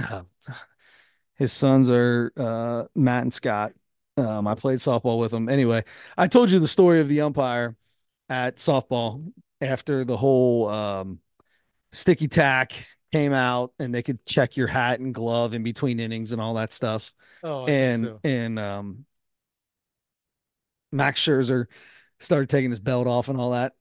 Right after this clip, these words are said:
Speaker 1: <clears throat> And the guy walked out to me joking around in the middle of the game. And, uh, he came, <laughs> Kenny Ellis, Kenny Ellis
Speaker 2: Yeah.
Speaker 1: came out to me in the middle of the
Speaker 2: He was a
Speaker 1: game.
Speaker 2: basketball ref, too.
Speaker 1: Yeah, yeah, that's where I was gonna get to it. So
Speaker 2: Okay.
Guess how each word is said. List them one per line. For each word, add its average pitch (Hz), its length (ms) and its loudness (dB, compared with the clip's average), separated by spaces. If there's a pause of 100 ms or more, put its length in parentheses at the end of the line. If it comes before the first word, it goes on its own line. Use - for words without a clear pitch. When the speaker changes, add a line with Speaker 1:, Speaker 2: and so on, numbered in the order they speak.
Speaker 1:
<clears throat> 262 80 -8
And 214 200 -2
the 170 40 -2
guy 139 180 2
walked 120 280 -2
out 127 180 -6
to 135 60 -8
me 120 260 -4
joking 117 360 -4
around 110 240 -2
in 110 60 -6
the 107 60 -8
middle 107 260 -6
of 104 60 -8
the 110 60 -10
game. 107 360 -10 (520)
And, 120 360 -4
uh, 104 240 -8 (560)
he 147 160 0
came, 156 260 0 (280)
<laughs> - 260 -6
Kenny 208 260 4
Ellis, 107 440 -2
Kenny 147 240 0
Ellis 95 260 -8 (240)
Speaker 2:
Yeah. 117 220 -16
Speaker 1:
came 160 200 4
out 156 200 4
to 165 80 -2
me 151 180 2
in 143 160 0
the 147 80 0
middle 208 240 2
of 180 60 6
the 156 60 0
Speaker 2:
He - 20 -4
was 139 80 -6
a 151 160 -2
Speaker 1:
game. - 60 -
Speaker 2:
basketball 143 340 -12
ref, 113 200 -16
too. - 120 -14
Speaker 1:
Yeah, 254 240 0
yeah, 262 300 2
that's 190 200 2
where 196 180 6
I 151 60 6
was 147 120 -2
gonna 139 180 -4
get 147 180 -2
to 127 140 -4
it. 113 120 -10
So 160 120 2
Speaker 2:
Okay. - 200 -6